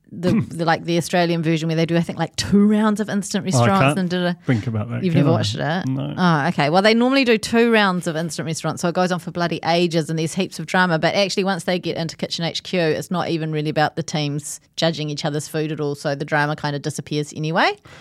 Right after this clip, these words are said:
Speaker 2: Uh, are we assuming that this was shot in two weeks?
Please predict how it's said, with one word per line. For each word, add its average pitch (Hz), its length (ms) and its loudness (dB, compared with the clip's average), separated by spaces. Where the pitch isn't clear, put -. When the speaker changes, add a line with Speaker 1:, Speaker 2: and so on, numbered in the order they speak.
Speaker 2:
Uh, 202 140 0
are - 80 4
we 240 140 6
assuming 185 320 2
that 151 60 2
this 139 180 0
was 135 100 2
shot 120 320 2
in 120 160 4
two 110 260 4
weeks? - 460 -6